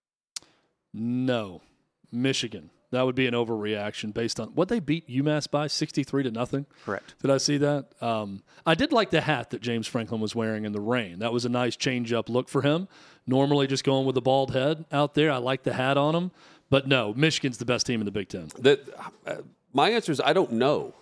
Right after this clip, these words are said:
Speaker 3: I don't know what has happened to the Big Ten where there's a significant drop-off now from four to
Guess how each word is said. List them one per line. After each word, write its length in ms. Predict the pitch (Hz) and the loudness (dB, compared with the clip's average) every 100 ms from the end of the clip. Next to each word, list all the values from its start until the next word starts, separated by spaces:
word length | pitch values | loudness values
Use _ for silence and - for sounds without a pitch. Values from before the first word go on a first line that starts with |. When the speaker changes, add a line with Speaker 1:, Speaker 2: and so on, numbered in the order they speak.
| _ _ _ _ _ _ _ _ - | _ _ _ _ _ _ _ _ 2
Speaker 3:
I 80 | 170 | 4
don't 160 | 208 | 6
know 160 | 196 190 | 6 6
what 280 | 147 175 131 | 6 4 4
has 180 | 139 143 | 0 2
happened 340 | 147 160 135 | 2 2 0
to 40 | |
the 60 | 117 | 0
Big 180 | 117 104 | 0 0
Ten 200 | 123 113 | 0 2
where 120 | 110 | 2
there's 220 | 113 107 | 2 0
a 80 | 107 | -4
significant 720 | - 113 107 143 196 123 110 | -4 -4 0 2 2 0 0
drop-off 500 | 104 117 117 98 87 | 4 2 4 2 2
now 260 | 98 87 90 | 0 0 -2
from 220 | - 85 | -4 -8
four 640 | - - 131 131 139 135 | -8 -2 2 4 4 4
to 560 | 127 117 104 95 92 | 0 0 0 2 -2